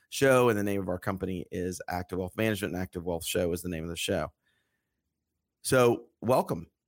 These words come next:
activators. And on this week's show, we've got a lot going on. We're gonna have our financial wisdom quote of the week here in just a little bit. Uh, we're, we're gonna play right or wrong, hopefully in this segment.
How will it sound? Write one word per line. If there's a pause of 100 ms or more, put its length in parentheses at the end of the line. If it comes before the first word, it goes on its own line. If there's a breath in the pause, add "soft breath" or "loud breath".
(180)
activators.
And
on
this
week's
show, (640)
we've
got
a
lot
going
on. (240)
We're
gonna (460)
have
our (100)
financial
wisdom
quote
of
the
week
here
in
just
a
little
bit. (160)
Uh, (140)
we're, (280)
we're
gonna
play (340 soft breath)
right
or
wrong,
hopefully
in
this
segment.